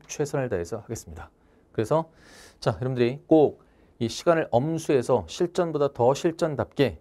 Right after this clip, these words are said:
이렇게 문풀을 하고 해설 강의를 잘 듣게 되면 완전체로서 거듭나서 여러분들은, 어, 수능 수험 현장에서 여러분들의 실력을 유감없이 발휘하게 될 거고 자, 목표하는 점수와 등급 얻고 목표 대학에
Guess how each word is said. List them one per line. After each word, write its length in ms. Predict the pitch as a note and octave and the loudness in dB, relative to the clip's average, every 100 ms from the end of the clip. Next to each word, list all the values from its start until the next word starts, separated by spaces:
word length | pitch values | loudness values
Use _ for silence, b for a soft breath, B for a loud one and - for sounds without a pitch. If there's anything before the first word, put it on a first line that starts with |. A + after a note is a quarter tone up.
| _ A2+ | _ -6
이렇게 580 | G#2+ _ - E3 F3+ - b b | -6 _ 2 2 2 -6 b b
문풀을 680 | A2 A#2+ B2+ - - B2+ A#2+ | -6 -6 -6 -12 -6 -2 0
하고 440 | - F#3+ G#3 G#3 - | 4 12 12 12 2
해설 240 | D3+ C#3+ | -2 -2
강의를 300 | B2+ A2+ A#2 | -2 -2 -4
잘 260 | - G#2 G2+ | -2 -2 -2
듣게 260 | A#2 - | -4 -2
되면 320 | A2 G2+ A2+ - b b b | -2 -2 -6 -8 b b b
완전체로서 1000 | - C#3 F#3+ G#3+ A3 G#3+ G3 F#3 A#2+ C3+ - | 4 6 10 10 10 6 4 4 0 -2 -4
거듭나서 680 | A#2 A#2 G#2 F2 C3 B2+ - | -4 -4 -6 -4 -6 -6 -10
여러분들은, 400 | F#2+ F#2 A#2+ G#2+ - b b b - | -10 -2 -2 -2 -10 b b b -14
어, 160 | D2+ | -12
수능 260 | - B2 A#2 | -10 -10 -10
수험 260 | - C3+ | -8 -6
현장에서 580 | B2+ A#2+ G#2 F2+ A#2 E2 - | -6 -8 -8 -6 -6 -6 -10
여러분들의 280 | G2 F#2 F2 | -10 -8 -10
실력을 400 | - C#3+ C#3 - | -6 -2 -2 -2
유감없이 560 | A#2 A#2+ B2+ A2+ - A#2+ | -4 -4 -4 -6 -8 -8
발휘하게 300 | F#2+ G2 F#2+ | -8 -8 -8
될 140 | F2+ | -8
거고 340 | G2 D3+ F#3 B B B B B B | 0 0 0 B B B B B B
자, 260 | - E2 - _ - | -10 -10 -12 _ -6
목표하는 540 | G#2 - - A#2+ A2+ | -6 -2 -2 -2 -2
점수와 480 | - G#2 G#2+ A2 G#2 | -8 -8 -6 -4 -4
등급 240 | G#2+ G2 | -6 -8
얻고 420 | E2+ - D#3+ F#3 _ _ b - | -10 0 2 2 _ _ b -8
목표 440 | G#2 - - A2 | -8 -8 -8 -6
대학에 500 | G2 F2 D#2+ G#2+ F#2 | -6 -8 -4 -2 -4